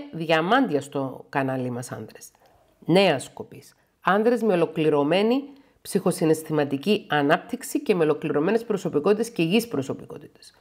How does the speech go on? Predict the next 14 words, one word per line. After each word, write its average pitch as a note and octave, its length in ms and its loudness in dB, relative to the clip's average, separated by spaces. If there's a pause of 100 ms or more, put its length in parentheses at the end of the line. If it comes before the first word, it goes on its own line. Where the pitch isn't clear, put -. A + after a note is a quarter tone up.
(140)
Υπάρχουν, D#3 560 2
είναι F#3 180 0
λίγοι, A3+ 440 0
αλλά E3+ 180 2
υπάρχουν. B2+ 500 -4 (140)
Και - 80 -20
πρέπει G3 220 4
να - 0 -
το E3+ 80 -2
πούμε, D3 340 -4 (260)
πρέπει E3+ 180 0
να F3 80 2
το D#3 80 0
τονίζουμε. C#3 480 -2